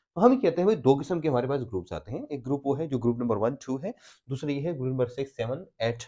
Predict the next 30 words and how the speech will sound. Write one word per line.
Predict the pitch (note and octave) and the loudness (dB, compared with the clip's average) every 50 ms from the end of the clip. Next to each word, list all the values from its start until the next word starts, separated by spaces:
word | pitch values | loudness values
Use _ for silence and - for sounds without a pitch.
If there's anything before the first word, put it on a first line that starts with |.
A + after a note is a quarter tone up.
| _ _ | _ _
है। | F2 D2+ D2+ _ - - - - _ _ | -10 -10 -10 _ -20 -20 -20 -20 _ _
तो | E3+ | 2
हम | G3 B3 A#3+ - - - _ - | 4 4 2 0 -6 -18 _ 2
पहले | E3+ F3 G3+ | 4 4 4
इसकी | G3+ F#3+ - G#3+ | 0 -2 -2 2
बात | F3+ D#3 C#3 - - | 2 2 2 4 2
करते | D#3+ D3+ D#3+ | 0 0 2
हैं | D#3+ F3+ G#3 | -2 -2 -4
कि | G3+ - F#3+ G3+ G3+ G3+ - _ - _ _ C#3+ | -2 -2 -2 -2 -2 -4 -14 _ -20 _ _ 0
जो, | D#3 E3+ F3 E3+ E3 D3 | 2 4 4 4 4 2
अ, | B2 G2+ G#2 G#2+ G2+ G2+ G2 F#2+ F#2 F#2+ | 2 0 0 2 2 2 2 2 0 -2
लैला | F#2 A2 C3 D3 E3+ F3 | 0 2 4 4 4 4
ने | F3+ E3 | 4 2
किया | D#3 - D#3 D3 | 2 2 0 2
था | D3 F#3 F3+ | 2 2 2
राशिद | D3+ C3+ B2 B2 - D3 | 4 2 0 0 -2 -6
से | - D#3+ | -6 -6
फ्रॉड, | - - C#3+ C#3 D3+ E3 - - _ | -4 2 2 2 2 2 -2 -10 _
तो | - D3+ D3+ C#3+ B2 | 0 0 0 0 -2
वो | A#2+ C3 C#3 | -2 -2 -2
फ्रॉड | B2+ C3 - B2+ C3 C3+ C#3 | -2 0 4 6 6 6 8
वाली | D3 D3+ D3 D3+ D3 C#3 C3 A#2+ B2 _ _ _ | 6 4 4 4 0 -2 -4 -6 -8 _ _ _
कहानी | - G#2 G#2+ A#2+ C3 | -4 -2 0 0 0
भी | B2+ C#3 C#3 | 0 -2 -2
करेंगे। | C#3 C#3 C#3+ C3+ B2+ D3+ E3 _ _ - _ _ _ _ | -2 -2 -2 -2 -4 -6 -10 _ _ -20 _ _ _ _
तो | - | -4
ये | C#3+ D#3 E3+ | 2 2 2
फ्रॉडिया | E3 - C#3+ C#3 C#3+ D#3+ E3 | 4 6 4 4 4 4 2
इधर | D#3 C#3+ D#3 | 2 2 2
देखिए | D3+ C3 A#2 A2+ A#2+ F3 | 2 2 0 0 -2 -10